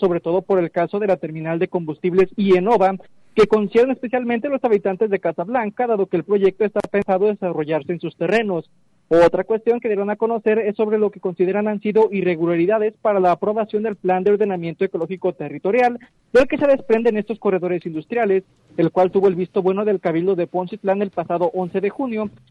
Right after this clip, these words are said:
en conjunto a otros instrumentos de ordenamiento territorial impulsados por semadep, con los que se pretende dar un enfoque distinto a la zona de la ribera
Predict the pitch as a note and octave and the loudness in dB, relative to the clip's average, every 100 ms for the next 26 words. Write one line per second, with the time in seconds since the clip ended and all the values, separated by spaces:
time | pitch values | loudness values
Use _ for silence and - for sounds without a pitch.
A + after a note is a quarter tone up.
0 | - G3 G#3 C4 B3 A#3 A3+ A#3+ A#3 F3+ | -2 2 2 0 -2 -4 0 2 2 4
1 | F3+ F#3 A3 G#3+ G#3 - A#3+ A3 G#3 A3+ | 2 2 0 -2 -6 -6 -8 -6 0 2
2 | G3+ G3+ F3+ E3+ E3 F3 F#3 F#3 F#3+ G3 | 4 2 2 -2 -6 -6 -4 -4 0 0
3 | G3 G#3 G#3+ F#3+ F3+ E3+ E3+ F3+ D#3+ G3+ | 2 0 2 0 2 -2 -4 -8 -6 -4
4 | G#3 G3 G#3 G#3 F#3+ F3+ D#3+ D#3 E3 E3+ | -2 0 -2 -2 -6 -6 -6 -6 -8 -6
5 | E3+ G3 G#3 G3 G#3 A3 G#3+ G3+ A3+ A3 | -4 -2 0 -2 -2 -2 -2 -2 -4 -4
6 | - A3 G#3 G#3+ A#3 B3 A3+ F#3+ F3 E3 | -4 -4 0 0 2 0 -2 -2 -2 -2
7 | E3+ A3+ G3+ | -2 0 0